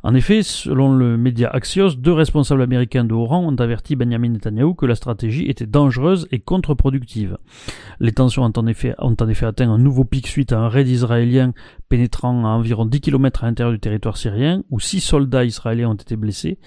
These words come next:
au moment de l'évacuation. Et des frappes aériennes, donc pour la couvrir, semble-t-il, cette évacuation, ont causé la mort de treize Syriens, dont plusieurs civils, ce qui a déclenché une vague d'indignation à Damas, qui a parlé de crimes de guerre et des demandes pressantes de représailles.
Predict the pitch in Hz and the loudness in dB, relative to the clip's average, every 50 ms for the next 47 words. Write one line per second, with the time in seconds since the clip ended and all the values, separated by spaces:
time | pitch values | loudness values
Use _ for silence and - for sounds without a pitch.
0 | - - - - - - - - 127 127 123 120 113 113 107 104 101 - 98 - | -20 -20 -20 -18 -18 -6 0 2 4 4 6 4 4 2 2 2 0 -2 -4 -4
1 | - - - 202 - - _ - - - - - - - _ _ - 143 135 127 | -4 -4 -4 -4 -8 -12 _ -20 -20 -20 -20 -20 -20 -20 _ _ -2 2 2 4
2 | 127 120 - - 117 107 120 113 - - 127 113 - - - 110 107 107 - 117 | 4 2 0 -2 -4 -2 -2 -2 0 -2 -4 -6 0 0 0 2 2 -2 -4 -2
3 | 110 110 104 107 131 151 165 151 139 131 - - 113 110 104 101 101 101 101 - | -2 -2 0 0 0 0 2 0 0 2 0 0 0 0 -2 -2 -2 -4 -6 -4
4 | - - - 110 127 - - - 120 110 104 101 101 147 147 139 113 110 107 110 | -4 -2 0 2 2 2 0 0 -2 -4 -4 -4 -4 -4 -4 -4 -4 -4 -6 -6
5 | 101 110 101 - 160 160 - - - 123 117 117 - - 135 113 120 147 147 131 | -6 -6 -6 -4 -4 -4 -4 -4 -4 -4 -4 -4 -2 -2 0 0 2 2 2 2
6 | 139 131 113 101 - - - 160 165 143 - - - 120 104 104 135 151 147 117 | 0 0 -2 -2 -4 -2 0 2 2 2 0 -2 -8 -6 -2 -2 0 0 0 0
7 | 98 - 92 139 123 - - - 107 104 113 135 - - - - - - - - | 2 0 0 0 -2 -4 -6 -10 -6 -4 -4 -4 -6 -10 -18 -20 -20 -20 -20 -14
8 | - - 165 - - 127 120 113 - 113 107 95 - 165 160 135 117 104 135 135 | -2 0 0 2 2 0 0 0 0 0 0 0 2 2 2 2 4 4 2 2
9 | 113 117 113 107 104 104 104 98 - 147 131 113 104 104 101 104 117 135 - - | 2 0 -2 -2 -2 -2 -4 -4 -2 -2 -2 -2 -2 -4 -2 -2 -2 -4 -2 -2
10 | 113 - 107 104 104 107 - - 143 156 147 127 117 113 104 107 113 127 143 170 | 0 0 0 0 0 -2 -2 2 4 4 4 6 4 4 4 4 2 2 2 0
11 | 170 - - - - - - - - - 156 156 131 117 110 113 110 117 113 104 | -4 -8 -12 -20 -20 -20 -20 -18 -4 0 0 2 2 0 -2 -2 0 0 -2 -2
12 | - 107 98 - - 156 156 - 127 107 131 131 147 123 - 127 123 107 104 98 | -4 -6 -6 -4 -4 -6 -4 -4 -4 -2 0 0 0 0 0 -2 -2 -2 -4 -8
13 | - | -10